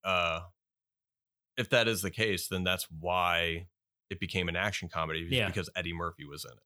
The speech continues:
Speaker 2: Yeah.
Speaker 1: Um, but get, but he doesn't play it like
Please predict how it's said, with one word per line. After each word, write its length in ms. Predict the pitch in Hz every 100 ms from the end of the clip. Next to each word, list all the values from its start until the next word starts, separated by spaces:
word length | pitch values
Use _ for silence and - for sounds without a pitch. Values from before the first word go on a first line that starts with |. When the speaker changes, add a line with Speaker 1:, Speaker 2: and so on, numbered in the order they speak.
| _
Speaker 2:
Yeah. 240 | - 110 98 - -
Speaker 1:
Um, 520 | 90 80 71 67 95 _ _ _ _ _ _ _ _ - -
but 200 | 107 - 123
get, 240 | 139 139 -
but 240 | 127 143
he 80 | 139
doesn't 240 | 151 131 110
play 140 | 135
it 40 | 123
like 180 | 107